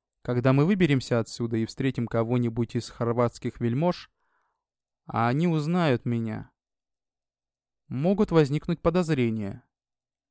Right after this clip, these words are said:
Подозрения — это вопросы". Она посмотрела в глаза механику-чародею. "Грегор, мы должны добраться до побережья, не отвечая на вопросы. Хотя бы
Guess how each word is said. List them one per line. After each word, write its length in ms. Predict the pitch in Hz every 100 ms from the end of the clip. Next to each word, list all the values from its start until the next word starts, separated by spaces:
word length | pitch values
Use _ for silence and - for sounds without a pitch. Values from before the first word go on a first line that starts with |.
| _ _
Подозрения — 960 | - 117 120 117 123 185 175 120 107 127
это 240 | - 131 127
вопросы". 560 | 156 - 143 113 - - _ _ _ _ _ _ _ _ _ _ _ _ _ _ _ _ _ -
Она 200 | 123 151
посмотрела 580 | - 135 123 117 131 127
в 80 | 113
глаза 320 | 120 120 120
механику-чародею. 1120 | 120 117 131 127 - 120 135 143 143 127 107 - _ _ _ _ _ _ _ _ -
"Грегор, 640 | 127 143 156 139 113 107 -
мы 160 | 127 139
должны 400 | 156 147 151 151
добраться 440 | 139 131 131 -
до 120 | 120
побережья, 640 | 117 117 120 147 127 120 107
не 180 | 110 117
отвечая 540 | 117 131 - 151 135
на 160 | 117 113
вопросы. 520 | 117 - 107 - - _ _ _ _ _ _ _
Хотя 400 | - 160 - 190
бы 300 | 147 139